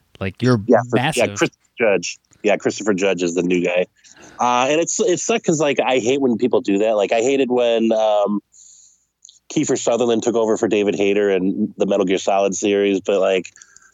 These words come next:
Speaker 2: you know, it's not mine to mold as I see fit, so I <laughs> guess whatever.
Speaker 1: Yeah, I remember, like, a while back they had said they wanted to make, like, a movie, but then it was one of the,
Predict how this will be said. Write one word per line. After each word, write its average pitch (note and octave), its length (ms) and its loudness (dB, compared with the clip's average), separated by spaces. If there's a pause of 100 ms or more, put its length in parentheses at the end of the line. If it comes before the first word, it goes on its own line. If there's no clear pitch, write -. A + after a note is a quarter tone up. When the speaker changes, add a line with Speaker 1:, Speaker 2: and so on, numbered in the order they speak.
(640)
Speaker 2:
you B2 120 0
know, F2+ 240 2 (640)
it's - 240 -2
not A#2 160 4
mine F#2+ 460 0
to F2 280 0 (220)
mold G2+ 380 0
as F#2+ 100 -2
I F#2+ 100 2
see F#2 220 -2
fit, F#2+ 260 -2
so G2 220 -2
I F#2+ 80 0
<laughs> - 0 -
guess - 480 -2
whatever. - 500 -2 (1300)
Speaker 1:
Yeah, - 320 -10
I B2+ 80 -2
remember, E3+ 560 2
like, C3 160 -2 (100)
a C#3 60 -10
while C3+ 240 4
back A2+ 360 -4
they A2+ 100 -4
had A2+ 100 -2
said B2 200 -4
they A#2 80 0
wanted A#2 280 0
to G2+ 60 -4
make, G#2 180 -4
like, G#2+ 200 -8
a G2 40 -10
movie, G2+ 500 -6
but A2+ 220 -8
then A2 260 -4
it F#2+ 60 -10
was A#2 180 -4
one A#2 180 -2
of A2 40 -6
the, G#2+ 100 -10